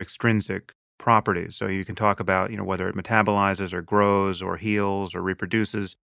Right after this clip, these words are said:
These are all things that can be defined from the outside. And then once you get enough of these things together,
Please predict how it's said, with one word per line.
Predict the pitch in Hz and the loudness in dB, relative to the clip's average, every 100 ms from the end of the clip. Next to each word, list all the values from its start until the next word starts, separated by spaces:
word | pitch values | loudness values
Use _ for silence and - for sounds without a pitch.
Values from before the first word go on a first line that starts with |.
| _ _ _ - | _ _ _ -6
These | 151 | -4
are | 120 | -4
all | - 143 139 | 0 4 6
things | 131 117 | 6 2
that | 110 | 2
can | 113 | 0
be | 104 | -2
defined | 95 - 110 104 98 | -2 4 6 6 4
from | - 101 | 0 -2
the | 95 95 | -2 -2
outside. | - 107 107 - 160 131 110 | 2 2 2 4 6 8 6
And | 98 | 4
then | 104 | 0
once | 117 - | -2 -2
you | |
get | - 101 | -2 0
enough | 104 104 | 2 0
of | 101 | -2
these | 98 | -2
things | 110 95 | -2 -6
together, | - 123 127 110 101 | -4 0 4 4 2